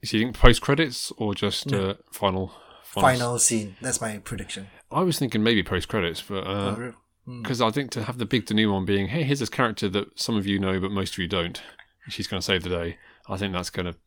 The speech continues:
Speaker 1: put people off. I don't know.
Speaker 2: Well, she, she, she's supposed to be the most powerful superhero they are creating. So,
Speaker 1: Yeah. I've heard that. Is she more powerful than the Hulk?
Speaker 2: um, in terms of pure s-, strength, no.
Speaker 1: Okay.
Speaker 2: But she can fly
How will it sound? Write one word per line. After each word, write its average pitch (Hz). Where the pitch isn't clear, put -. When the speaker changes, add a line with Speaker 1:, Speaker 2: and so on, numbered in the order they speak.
Speaker 1:
put 92
people 87
off. -
I -
don't 117
know. 85
Speaker 2:
Well, 180
she, 127
she, 165
she's 147
supposed 170
to 135
be 131
the 113
most 123
powerful 113
superhero 110
they 90
are 90
creating. 95
So, -
Speaker 1:
Yeah. 98
I've 170
heard 262
that. -
Is 113
she 196
more 190
powerful 202
than 196
the 180
Hulk? 247
Speaker 2:
um, 143
in 143
terms 185
of 131
pure 143
s-, -
strength, 131
no. 113
Speaker 1:
Okay. 98
Speaker 2:
But 120
she -
can 107
fly 107